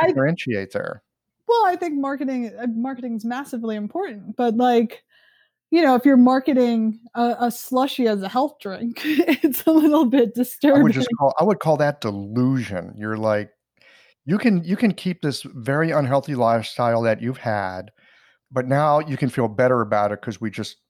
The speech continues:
Speaker 2: put an isolate in here that is supposedly good for you.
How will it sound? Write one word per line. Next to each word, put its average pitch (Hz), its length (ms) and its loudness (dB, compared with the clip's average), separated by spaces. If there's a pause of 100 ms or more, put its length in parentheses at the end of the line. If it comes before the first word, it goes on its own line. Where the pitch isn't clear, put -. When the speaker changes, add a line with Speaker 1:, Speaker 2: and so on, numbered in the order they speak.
Speaker 2:
put - 260 -6
an 107 220 -6
isolate 117 520 -4
in 110 180 -4
here 104 220 -4
that 101 260 -4
is 107 160 -10
supposedly 101 560 -6
good 101 240 -10
for 101 140 -14
you. - 180 -12